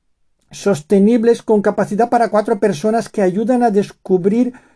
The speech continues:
todos los rincones de A Coruña. Lógicamente estamos hablando de Galicia. De una manera de lo más original, la empresa carballesa Tuk Experience ha puesto en funcionamiento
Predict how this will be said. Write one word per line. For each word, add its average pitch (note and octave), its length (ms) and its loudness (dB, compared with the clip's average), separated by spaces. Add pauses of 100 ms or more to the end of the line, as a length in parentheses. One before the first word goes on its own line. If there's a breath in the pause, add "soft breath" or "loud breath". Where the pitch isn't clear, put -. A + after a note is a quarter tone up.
(160 loud breath)
todos A#3+ 380 2
los G3 240 2
rincones G3+ 680 0
de A#3 260 2
A - 280 -8
Coruña. E3+ 480 2
Lógicamente F3+ 640 -2
estamos F3 280 -6
hablando F3 280 -2
de F#3+ 100 0
Galicia. D3+ 540 -2 (320 soft breath)
De G3+ 160 2
una B3 180 2
manera A#3+ 400 2
de A#3 100 2
lo G3 120 2
más F3 200 -2
original, F#3+ 760 0 (260 loud breath)
la G3+ 140 0
empresa B3 840 0 (500)
carballesa G3+ 1040 0 (140)
Tuk C#4 340 0 (520)
Experience A3 1200 0 (200)
ha F#3 160 -4
puesto C4 180 0
en C4+ 80 2
funcionamiento A#3 880 0